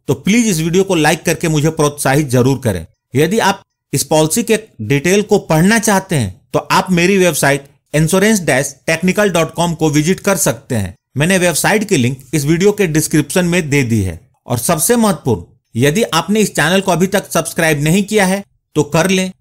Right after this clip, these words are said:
और जुड़ जाएं हमारे साथ इंश्योरेंस प्रोफेशनल से इंश्योरेंस की जानकारी के लिए। और साथ में बेल आइकन को भी क्लिक कर दें और ऑल सेलेक्ट कर लें, ताकि जब भी मैं न्यू वीडियो अपलोड करूं, वह सबसे पहले आप तक पहुंच जाए।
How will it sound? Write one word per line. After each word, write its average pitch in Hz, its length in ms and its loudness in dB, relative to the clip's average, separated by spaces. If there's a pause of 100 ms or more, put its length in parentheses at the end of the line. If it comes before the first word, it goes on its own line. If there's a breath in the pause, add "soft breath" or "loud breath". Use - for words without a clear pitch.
(220)
और 127 160 2
जुड़ 151 260 2
जाएं 196 180 2
हमारे 170 340 0
साथ 131 200 -2 (360)
इंश्योरेंस 170 440 2
प्रोफेशनल 165 520 -2
से 127 300 -6 (140)
इंश्योरेंस 156 460 0
की 151 120 -4
जानकारी 131 440 0
के 123 160 -2
लिए। 87 200 -6 (300)
और 135 100 0
साथ 185 320 -2
में 151 220 -2 (360)
बेल 160 300 2
आइकन 180 240 0
को 185 160 -2
भी 175 120 2
क्लिक 160 320 -2
कर 175 140 0
दें 160 200 -6 (380)
और 160 280 4 (340)
ऑल 208 200 4
सेलेक्ट 170 420 -2
कर 160 160 0
लें, 143 220 -2 (280)
ताकि 147 220 0
जब 143 240 0
भी 220 120 4
मैं 208 160 2
न्यू 175 220 4
वीडियो 165 240 0
अपलोड 143 440 0
करूं, 113 220 -2 (320)
वह 151 120 2
सबसे 170 360 -2
पहले 165 360 0 (160)
आप 127 180 -6
तक 165 60 0
पहुंच 120 400 -2
जाए। 92 240 -8